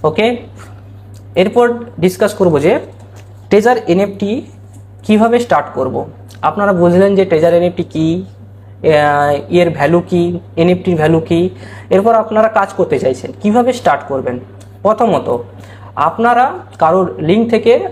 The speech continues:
আপনারা জয়েন করবেন, ঠিক আছে? লিংক ছাড়া বা, আহ, রেফারেল কোড ছাড়া আপনি জয়েন করতে পারবেন না।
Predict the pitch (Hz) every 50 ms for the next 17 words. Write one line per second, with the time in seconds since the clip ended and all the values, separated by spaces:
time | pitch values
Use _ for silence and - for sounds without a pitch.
0 | - 143 143 139 - 156 151 165 - 143 127 123 127 123 127 135 123 123 127 127
1 | 123 - - - - - - - - - - - - - - - - - - 175
2 | 185 196 185 - - - - - - - - - - - - - - - 160 208
3 | 226 226 233 233 220 220 214 214 214 214 214 214 - - 151 147 143 139 139 139
4 | 139 139 139 135 135 135 135 135 156 160 196 202 202 202 202 202 202 196 196 -
5 | 196 190 214 226 208 151 - 175 160 143 139 143 143 143 143 139 151 135 - 165
6 | 170 160 139 123 120 120 120